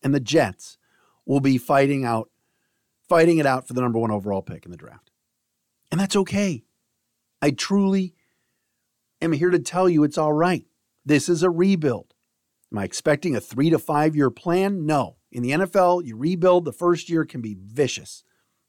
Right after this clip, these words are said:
and brutal. Dan Campbell and his staff are putting in a new system. Um, they're young coaches.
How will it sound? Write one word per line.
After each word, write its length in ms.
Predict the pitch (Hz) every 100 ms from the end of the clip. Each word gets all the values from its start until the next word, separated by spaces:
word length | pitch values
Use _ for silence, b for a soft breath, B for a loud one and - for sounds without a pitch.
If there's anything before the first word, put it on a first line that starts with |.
| _ -
and 180 | 151
brutal. 400 | 139 147 117 80 _ _ _ _ _ _
Dan 220 | 135 127 110
Campbell 380 | 165 175 175
and 80 | 170
his 120 | 160
staff 380 | - 170 160 156
are 40 | 147
putting 280 | 165 160
in 80 | 156
a 60 | 147
new 140 | 131
system. 540 | 120 185 170 190 180 175 _ _ _ _ _ _ -
Um, 540 | 117 101 95 92 90 - _ _ _ -
they're 180 | 127
young 400 | 110 107 143 180
coaches. 560 | 165 190 202 226 220 -